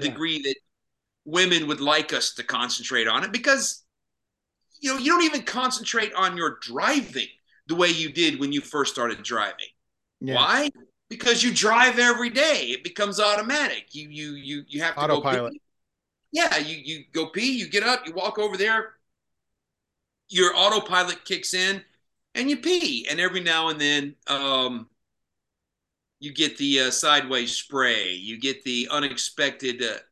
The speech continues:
Speaker 1: uh, uh, pressure drizzle. And here's one other thing, one other thing. Um, you, I'm sure ladies who are married or have boyfriends and have live-in situations with men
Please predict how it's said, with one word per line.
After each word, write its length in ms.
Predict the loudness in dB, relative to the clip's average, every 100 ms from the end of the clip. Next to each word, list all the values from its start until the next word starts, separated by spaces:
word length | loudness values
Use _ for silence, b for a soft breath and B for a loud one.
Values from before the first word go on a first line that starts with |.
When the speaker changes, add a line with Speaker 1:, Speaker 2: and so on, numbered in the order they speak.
| -2
Speaker 1:
uh, 640 | 0 0 -2 -4 -6 -8 -10 -20 -20 _
uh, 200 | -20 -16 -16 -8
pressure 340 | 0 0 0 -4
drizzle. 520 | -4 -8 -8 -12 -16 B B
And 240 | -2 -2 -6 _ _ _
here's 300 | 0 2 2
one 180 | 2 4
other 180 | 6 4
thing, 300 | 0 -4 -4
one 120 | -4 -2
other 120 | -2
thing. 320 | -2 -2 -4 -2
Um, 520 | 2 2 0 -6 -14 _ _ _ _
you, 160 | -10 -10 -12 _ _ _
I'm 120 | -4
sure 300 | 0 2 2
ladies 500 | 4 2 2 0 -4 -4
who 120 | -2
are 80 | 2
married 360 | 4 6 4
or 80 | 2
have 160 | 0 -2
boyfriends 800 | -2 -2 -2 -2 -2 -4 -10 b b b -8
and 140 | -2
have 340 | 2 2 0 -10 _ _ -20 -10
live-in 800 | 0 6 6 6 0 0 0 0
situations 880 | -2 -4 -4 0 0 2 -2 -4 -6
with 180 | -6 -2
men 400 | 0 2 0